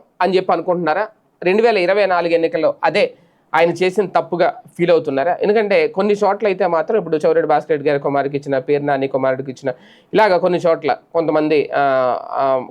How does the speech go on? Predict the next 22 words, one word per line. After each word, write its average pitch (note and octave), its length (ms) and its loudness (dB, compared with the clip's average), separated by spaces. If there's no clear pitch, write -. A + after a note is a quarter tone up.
కుమార్తెలకు D#3+ 460 0
కూడా C#3 160 -2
కొన్ని C3+ 260 -2
చోట్ల A#2 140 -4
ఇచ్చారు, - 260 -12
కొంతమందిని D#3 640 0
ప్లేసులు D#3 320 0
మార్చారు. A#2+ 440 -4
ఆ, - 80 4
ఇప్పుడు C3 160 0
చిలకలూరుపేట D3+ 580 -2
నుంచి C3 180 -4
గుంటూరు C#3 320 0
తీసుకురావడం, B2 640 -2
విడుదల B2 320 0
రజనీని A2+ 340 -4
ఇలాగ. G#2 140 -2
అయితే G#3+ 380 4
ఈ G#3+ 240 2
మార్పులు A3+ 880 0
కొంతవరకు G3+ 680 0
ఆయన E3+ 420 2